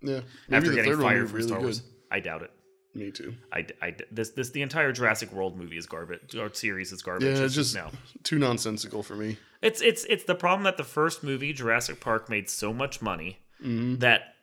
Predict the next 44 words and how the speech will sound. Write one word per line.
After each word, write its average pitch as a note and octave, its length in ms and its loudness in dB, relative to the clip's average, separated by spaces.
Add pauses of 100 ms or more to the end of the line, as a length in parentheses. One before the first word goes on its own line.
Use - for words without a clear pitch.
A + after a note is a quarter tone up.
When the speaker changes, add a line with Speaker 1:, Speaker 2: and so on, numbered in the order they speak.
(120)
Speaker 2:
Hollywood B2 520 2
keeps B2 280 -4
trying A#2 220 -2
to A2 60 -4
recapture G#2+ 440 0
that G#2+ 60 -4
magic. A2+ 320 0
And A#2 100 0
it A#2+ 60 -4
makes D3+ 240 0
money, C#3 420 2
but C#3 200 0
it's B2 120 -6
not C#3+ 200 0
recapturing B2 560 -2
the G#2+ 60 -4
magic. G#2+ 340 2
It's - 220 -8 (360)
hollow E3+ 480 4
and B2+ 140 -4
corporate, F3+ 480 -4
which - 420 -4
in C#3 80 2
a C3+ 60 0
way B2 240 2
is A2 140 0
the A2 180 -4 (160)
perfect A#2+ 320 -6
summary A2 380 -4
of F#2+ 120 -6
the G2+ 160 -8
Jurassic G2+ 460 -6
Park G#2+ 200 -6
movies G#2+ 300 -10
anyway. G#2+ 380 -8 (180)
Speaker 1:
Yeah. E3+ 160 6 (300)
Speaker 2:
Yeah, B2 220 4
it, A#2 220 2
it, C3+ 200 -2
it C3+ 60 2
was C3+ 120 -4
tr-, B2+ 160 -10
hollow, C3+ 560 2 (140)
corporate C3+ 420 -4